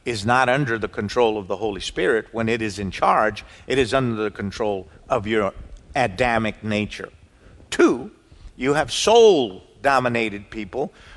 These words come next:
who are ruled by their mind, will, and emotions. Those three things dominate their life,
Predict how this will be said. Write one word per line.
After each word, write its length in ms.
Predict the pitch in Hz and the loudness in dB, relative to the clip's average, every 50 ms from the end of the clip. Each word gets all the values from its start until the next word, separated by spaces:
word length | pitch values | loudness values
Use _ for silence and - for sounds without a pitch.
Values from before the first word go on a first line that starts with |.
| - - | -14 -12
who 240 | - - 135 131 127 | -6 -2 2 4 6
are 120 | 127 117 | 6 6
ruled 340 | 113 127 165 208 208 185 165 | 6 6 8 8 8 8 6
by 140 | 143 131 120 | 6 4 4
their 160 | 110 110 113 | 4 4 4
mind, 720 | 110 107 107 110 117 127 131 139 156 170 180 185 190 190 202 - - | 4 4 2 4 4 4 4 4 4 4 4 2 2 0 -4 -10 -10
will, 540 | 110 107 120 135 135 135 139 143 147 - - - - | -4 2 6 6 8 8 6 4 2 -2 -6 -6 -4
and 140 | 123 113 | -2 0
emotions. 760 | 110 104 104 101 113 120 117 107 - - 92 - - - - - - | 0 0 2 2 2 0 0 -2 -6 -10 -10 -12 -12 -16 -14 -4 2
Those 260 | 131 131 135 120 - | 4 4 4 4 0
three 260 | - - 175 214 214 | -2 2 4 4 4
things 340 | 196 - - 131 123 113 107 | 2 0 -2 -2 -2 -2 -4
dominate 640 | 95 90 127 131 151 170 180 175 151 131 123 117 104 | -4 0 2 4 4 4 4 4 2 2 2 0 0
their 160 | - 113 110 | 0 0 2
life, 360 | 104 104 101 104 107 120 117 | 2 2 2 2 2 0 -2